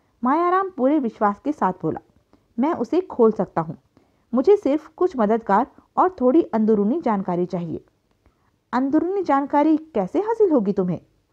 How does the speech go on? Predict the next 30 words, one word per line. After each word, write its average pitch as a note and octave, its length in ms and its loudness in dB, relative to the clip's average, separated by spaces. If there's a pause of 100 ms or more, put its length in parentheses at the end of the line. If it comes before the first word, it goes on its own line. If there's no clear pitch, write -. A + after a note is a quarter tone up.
(260)
"बैंक C#4 380 0
के F#4 140 2
कर्नल B3+ 440 0
सिंह E4 220 -4
नाम A#3+ 260 0
के G#3+ 160 -2 (160)
एक E4+ 180 0
सिक्योरिटी A3 540 0
गार्ड E3 220 -2
से।" - 180 -10 (840)
"वह C#4 240 2
भला D#4 380 4 (140)
कुछ E4 240 -4
क्यों C#4 260 -2
बताएगा G#4 360 0
तुम्हें?" G3+ 260 0 (920)
क्योंकि E4+ 300 2
उसे D#4 240 -2
दौलत G#3 340 0
का D4+ 140 0
लालच F#3 400 -2
है। D#3+ 100 -12 (840)
छह E4 220 -4
महीने E4 300 -4
बाद C#4+ 280 0
वह B3 160 -2
रिटायर G#3+ 320 0
होने F#3+ 200 -2
वाला E3+ 220 -2
है। F3+ 140 -8